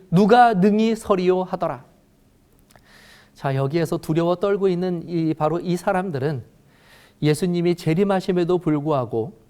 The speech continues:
오히려 오시는 예수님을 피하여서 도망하고 있습니다. 왜냐하면 그들은 이 땅에서 살아, 살아가면서 그들에게 기회가 주어졌을 때에, 하나님의 은혜의 기간이 주어졌을 때에 예수님을 개인의 구주로 영접하는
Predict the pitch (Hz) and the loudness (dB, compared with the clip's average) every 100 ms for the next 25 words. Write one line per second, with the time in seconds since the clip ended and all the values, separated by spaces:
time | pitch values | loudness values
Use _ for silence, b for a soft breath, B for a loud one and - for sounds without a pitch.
0 | - b b b 151 156 156 160 160 175 | -20 b b b 0 2 4 4 4 2
1 | 202 196 185 180 185 226 214 208 208 - | 2 -2 2 2 2 0 0 0 0 -4
2 | 269 285 226 175 226 202 202 208 160 220 | -2 2 0 0 0 0 0 -2 -2 -4
3 | 175 147 123 - - _ _ _ _ b | -4 -10 -14 -18 -20 _ _ _ _ b
4 | b b 156 160 170 165 160 143 135 151 | b b 0 2 2 2 -2 -2 0 -2
5 | 120 - _ _ b b b b 170 - | -4 -12 _ _ b b b b -2 0
6 | 180 175 175 170 180 175 165 165 165 - | 0 0 -4 -4 0 2 2 0 -8 -8
7 | - 185 170 165 165 147 151 165 170 165 | 0 2 2 0 -2 -2 -2 -2 0 0
8 | 160 170 - 180 185 196 202 196 196 190 | 0 -2 0 2 4 4 2 0 0 0
9 | 175 175 160 143 139 131 B B - 190 | -4 -6 -8 -6 -6 -8 B B -2 0
10 | 190 208 214 247 247 254 247 247 247 214 | 2 2 4 4 6 6 4 2 0 2
11 | 208 202 214 202 196 175 156 156 - 127 | 4 4 0 2 2 2 -4 -8 -6 -4
12 | 151 135 - _ _ b b b 147 165 | -4 -6 -12 _ _ b b b 0 2
13 | 160 160 156 151 160 190 196 185 185 185 | 0 -2 0 2 2 2 0 0 2 2
14 | 175 160 170 175 165 175 | 0 -2 -4 -4 -4 -4